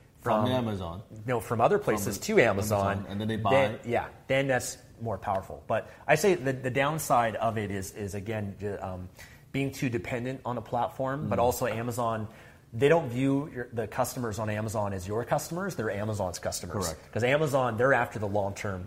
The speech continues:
Speaker 1: Correct.
Speaker 2: relationship 'cause they
Speaker 1: Correct.
Speaker 2: want those people to buy more stuff on Amazon.
Speaker 1: Yes.
Speaker 2: They don't want them
Speaker 1: You're more like a supplier, right? You're
Speaker 2: Exactly,
Speaker 1: like a
Speaker 2: yeah.
Speaker 1: vendor, yeah.
Speaker 2: So that's why they don't give you their customer email address.
Speaker 1: Mm.
Speaker 2: They give you, they give you their address and the phone number, but not the email address,
Speaker 1: Yeah.
Speaker 2: 'cause they don't want you to take those customers and then try to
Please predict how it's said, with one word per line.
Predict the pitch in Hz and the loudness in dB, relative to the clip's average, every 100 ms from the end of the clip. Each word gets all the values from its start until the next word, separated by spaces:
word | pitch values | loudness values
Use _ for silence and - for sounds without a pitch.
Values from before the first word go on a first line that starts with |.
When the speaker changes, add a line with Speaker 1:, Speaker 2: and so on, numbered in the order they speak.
| - | -6
Speaker 1:
Correct. | |
Speaker 2:
relationship | 101 107 117 113 - 95 | -2 0 0 -4 -4 -4
'cause | - | -2
they | 98 | 0
Speaker 1:
Correct. | 113 | 0
Speaker 2:
want | 117 113 | 0 0
those | 110 | -2
people | - 113 101 | -4 -6 -4
to | 90 | 2
buy | 98 | 2
more | 95 104 139 | 2 0 -2
stuff | - 107 101 | 0 0 0
on | 95 | -2
Amazon. | 92 92 95 92 | -4 -4 -4 -4
Speaker 1:
Yes. | 92 | -2
Speaker 2:
They | 104 | -2
don't | 107 131 165 | 2 4 4
want | 131 107 101 | 2 0 0
them | 123 | 2
Speaker 1:
You're | 131 | 4
more | 123 131 | 6 6
like | 123 113 | 6 2
a | |
supplier, | 110 110 - 110 104 87 | -2 -6 2 4 4 2
right? | 76 | -4
You're | 120 | -4
Speaker 2:
Exactly, | 113 120 113 104 | 2 4 4 2
Speaker 1:
like | 101 | 2
a | |
Speaker 2:
yeah. | 104 | 2
Speaker 1:
vendor, | 110 110 98 87 85 | 0 0 -2 -4 -6
yeah. | 92 | -4
Speaker 2:
So | 120 | 2
that's | 131 135 | 4 4
why | 143 131 | 4 6
they | |
don't | 131 120 | 4 0
give | 120 113 | -2 -2
you | |
their | 107 | -2
customer | 101 113 - 95 | -2 -2 -4 -6
email | 95 113 123 127 | -6 -4 0 0
address. | 131 135 - 104 | 0 -4 -6 -8
Speaker 1:
Mm. | 104 - - | -8 -10 -8
Speaker 2:
They | 113 | -6
give | 98 107 | -4 -4
you, | 107 113 | -6 -6
they | |
give | 104 151 | -4 0
you | |
their | 127 110 | 2 6
address | 120 160 202 214 190 143 | 6 4 0 -4 -4 -6
and | 117 | -6
the | |
phone | - 131 | -4 -2
number, | 117 92 90 | -2 -4 -4
but | 87 | -6
not | 95 120 - | -2 -2 -4
the | 104 | -8
email | 123 120 101 | -6 -4 -2
address, | 90 87 92 | -2 -6 -6
Speaker 1:
Yeah. | 92 | -6
Speaker 2:
'cause | 113 | -4
they | 110 | 0
don't | 117 143 120 | 2 2 0
want | 120 131 131 | 0 0 -2
you | 113 113 | -6 -4
to | 101 | -6
take | - 131 139 135 | -6 -2 -2 -2
those | 120 | -4
customers | - 107 - 92 95 92 | -2 -2 -4 -6 -6 -6
and | 101 | -6
then | 95 92 | -6 -6
try | - 107 | -4 -2
to | 92 | -4